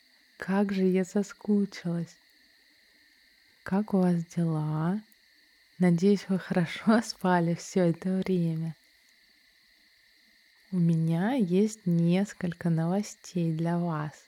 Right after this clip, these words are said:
За время моего отсутствия – от меня отписалось много патронов,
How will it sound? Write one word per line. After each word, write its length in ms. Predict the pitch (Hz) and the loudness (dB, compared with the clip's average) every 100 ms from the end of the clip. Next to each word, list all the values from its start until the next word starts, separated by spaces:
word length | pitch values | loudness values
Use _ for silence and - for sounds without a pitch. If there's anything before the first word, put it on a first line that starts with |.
| _ _ _ _ _ - - _ _ _ _ - | _ _ _ _ _ -20 -20 _ _ _ _ -4
За 220 | 170 175 | 0 2
время 480 | 175 185 190 185 180 | 2 4 6 4 4
моего 380 | 170 175 170 175 | 2 2 2 0
отсутствия – 1000 | 170 - - 190 240 - - 202 175 170 _ _ _ - | -2 -4 -4 -4 -4 -10 -4 -2 -2 -4 _ _ _ -12
от 160 | 175 175 | -6 0
меня 580 | 175 170 165 170 208 | 2 4 2 2 0
отписалось 760 | 226 - 180 - 185 202 196 - | -2 -2 -6 -4 -2 -2 -2 -2
много 320 | 175 196 196 | 0 0 -2
патронов, 760 | 175 190 - - 175 160 151 | -2 -6 -4 -4 -2 -2 -4